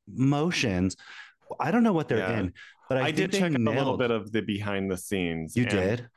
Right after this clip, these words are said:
Speaker 2: they're in, like, these wild contraptions being, so, yeah, this is why it's in an an, an animated film, because it's like <laughs>
Speaker 1: Are
Speaker 2: they're, they're all recorded separately, even though they're in the same,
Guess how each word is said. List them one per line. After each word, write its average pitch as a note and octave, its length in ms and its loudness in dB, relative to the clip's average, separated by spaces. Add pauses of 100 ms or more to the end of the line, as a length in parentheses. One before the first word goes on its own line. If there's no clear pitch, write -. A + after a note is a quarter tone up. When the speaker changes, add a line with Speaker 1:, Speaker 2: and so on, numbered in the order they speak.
(280)
Speaker 2:
they're B2 280 0
in, E3 120 0
like, D#3 200 -2
these C3+ 280 0
wild G2+ 840 -2 (340)
contraptions F#2+ 760 -2
being, F#2 360 -2
so, A2+ 380 -2 (800)
yeah, G#2+ 540 -2 (460)
this C3 240 -2
is C#3+ 80 -2
why C3 180 0
it's A#2 120 -2
in G#2+ 80 0
an F#2+ 100 0
an, F2+ 280 -2
an F#2 140 -4
animated E2 460 -2
film, - 360 -10
because A#2+ 300 0
it's B2+ 140 0
like B2 160 -2 (440)
<laughs> - 320 -10
Speaker 1:
Are - 120 -6
Speaker 2:
they're, C#3 400 2
they're C3 260 0
all C#3 220 0
recorded D3 520 0
separately, A2+ 640 0
even G#2+ 140 0
though G#2+ 120 2
they're G#2 160 -2
in G#2 80 -4
the G2 80 -6
same, G2+ 260 -4